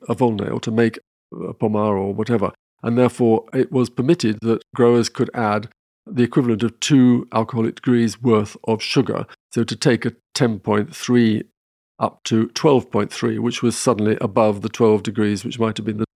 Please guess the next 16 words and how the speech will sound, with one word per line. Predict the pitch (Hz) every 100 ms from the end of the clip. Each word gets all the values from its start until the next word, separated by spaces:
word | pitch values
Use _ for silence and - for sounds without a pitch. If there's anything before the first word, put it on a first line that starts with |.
| _
the | 151 -
minimum | 120 107 110
limit. | 113 104 - - _ _ -
Now, | 131 123 120 - - -
that | 143 -
was | 135
fine, | - 139 110 110
but | 123
in | 127
fact, | 147 -
it | 156
wasn't | 139 113
always | 110 107
controlled | - 110 151 131 113
in |
the, | 104